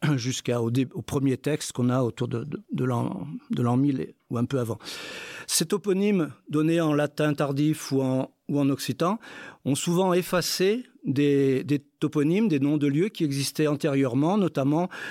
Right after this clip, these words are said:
des noms gaulois. Il en reste un certain nombre, mais beaucoup ont été effacés et remplacés donc par des noms, euh, par des noms occitans.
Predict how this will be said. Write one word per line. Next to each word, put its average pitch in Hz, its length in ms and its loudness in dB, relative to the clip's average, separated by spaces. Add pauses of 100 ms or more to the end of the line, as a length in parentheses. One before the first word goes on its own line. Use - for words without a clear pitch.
(140)
des 135 120 2
noms 147 160 4
gaulois. 139 540 2 (100)
Il 139 120 0
en 135 80 0
reste 151 260 -2
un 139 60 0
certain 127 340 -2
nombre, 170 300 2
mais 139 140 2
beaucoup 147 320 -2
ont 202 100 2
été 143 240 2
effacés 147 420 0
et 190 80 2
remplacés 143 520 0
donc 156 220 0
par 131 140 -4
des 123 100 0
noms, 156 300 2
euh, 127 160 0
par 127 180 0
des 131 80 2
noms 143 180 4
occitans. 135 440 -2